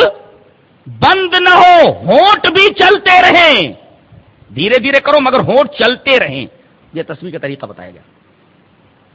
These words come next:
اس کے بعد کہتے ہیں آپس میں اختلافات ہو جائیں تو ان کو دور کرنے کی ایک ہی شکل ہے، کیا؟ فَاتَّقُوا اللَّهَ وَأَصْلِحُوا ذَاتَ بَيْنِكُمْ، اپنے درمیان اصلاح کر لو، بھائی بھائی ہو جاؤ۔ اللہ کا تقوی اختیار کرو۔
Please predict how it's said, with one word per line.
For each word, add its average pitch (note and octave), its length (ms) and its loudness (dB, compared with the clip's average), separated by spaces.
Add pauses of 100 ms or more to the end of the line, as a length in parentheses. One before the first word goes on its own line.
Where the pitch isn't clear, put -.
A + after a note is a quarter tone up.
(880)
اس F#3 120 -10
کے B3 120 -4
بعد A#3+ 180 0 (280)
کہتے G3 220 -6
ہیں A#3+ 60 -2
آپس G#3+ 260 -6
میں A3+ 100 -10
اختلافات G3 540 -6
ہو F#3 120 -6
جائیں E3+ 240 -8 (280)
تو E3+ 100 -10
ان F#3+ 100 -10
کو G3+ 100 -6
دور G3 240 -10
کرنے F#3 320 -8
کی G#3+ 220 -10 (600)
ایک G#3 440 -2
ہی G#3+ 80 -6
شکل C#3+ 280 -10
ہے، G#2 80 -14
کیا؟ D#3 220 -6
فَاتَّقُوا A3+ 640 -10
اللَّهَ A#3+ 400 -4 (240)
وَأَصْلِحُوا A3+ 480 -4
ذَاتَ A#3+ 240 -6
بَيْنِكُمْ، E3 400 -10 (300)
اپنے C4+ 280 -4
درمیان C#4 360 -4
اصلاح C#4+ 400 -2
کر C4+ 140 -2
لو، E4 420 4 (880)
بھائی A#3 240 0
بھائی C#4+ 200 2
ہو C#4+ 120 4
جاؤ۔ D#4+ 400 2 (1120)
اللہ A3 240 -4
کا G3 280 -6
تقوی G#3+ 180 -6
اختیار D#3 280 -12
کرو۔ A2 180 -20